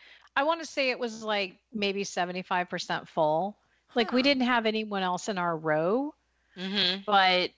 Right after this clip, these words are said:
Speaker 1: you know, I mean, it was full. I mean, and of course, you know, when, when people are getting, so they do a really good job of social distancing, getting on the plane. They only do
Speaker 3: Yeah.
Speaker 1: two at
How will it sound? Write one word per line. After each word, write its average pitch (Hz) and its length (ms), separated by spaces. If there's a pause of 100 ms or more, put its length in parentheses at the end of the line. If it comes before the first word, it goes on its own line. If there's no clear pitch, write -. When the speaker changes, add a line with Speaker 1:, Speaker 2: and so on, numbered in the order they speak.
(120)
Speaker 1:
you 214 220
know, 170 380
I 202 80
mean, 180 160
it 180 100
was 185 240
full. 160 360
I 160 100
mean, 165 200
and 196 140
of 208 100
course, - 320
you 233 100
know, 202 180
when, 185 240
when 196 200
people 226 280
are 196 60
getting, 180 240 (160)
so - 180
they 240 120
do 294 180
a 269 60
really 208 260
good 190 140
job 175 220
of 160 180 (400)
social 202 440
distancing, 185 560
getting 175 280
on 156 180
the 160 80
plane. 156 320
They 156 140
only 156 160
do 175 100
Speaker 3:
Yeah. 165 180
Speaker 1:
two 131 60
at 139 80